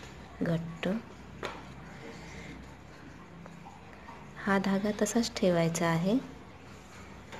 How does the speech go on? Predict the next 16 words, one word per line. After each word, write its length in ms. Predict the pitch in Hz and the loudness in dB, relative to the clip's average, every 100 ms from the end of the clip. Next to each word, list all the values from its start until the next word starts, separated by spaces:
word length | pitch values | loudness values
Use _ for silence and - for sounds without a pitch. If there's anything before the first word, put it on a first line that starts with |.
| - | -2
आणि 160 | 175 | 2
नंतर 440 | 180 180 175 190 196 196 | 4 2 2 2 0 4
हा 120 | 185 | 2
जो 180 | 180 196 | 4 4
मोठा 540 | 196 180 180 - 214 | 8 8 6 2 2
धागा 340 | 202 190 165 160 | 4 4 4 4
आहे 400 | 160 160 170 226 - - - - - - - - - - - - - | 2 4 4 4 2 -10 -12 -12 -12 -12 -12 -14 -14 -14 -12 -2 4
त्यामध्ये 600 | 190 190 170 165 175 214 - - - - | 6 8 6 6 4 4 0 -10 -4 4
ही 120 | 185 | 4
तार 560 | - - 175 170 160 - - - - - - - - - - - - - - - - - - - - | 4 2 6 10 10 8 2 -10 -14 -14 -14 -14 -12 -12 -12 -12 -12 -10 -12 -12 -12 -14 -14 -8 0
या 220 | 180 175 | 4 6
पद्धतीने 720 | 175 - 170 165 165 170 170 226 - | 4 4 2 2 2 4 4 4 6
अडकवायची 760 | 170 165 165 170 160 156 - | 6 6 6 6 8 6 4
आहे 200 | 175 170 - - - - | 0 0 -4 -6 -12 0
यू 200 | 190 190 | 6 8
शेपमध्ये. 680 | 180 - 165 - 165 165 | 8 6 4 4 4 4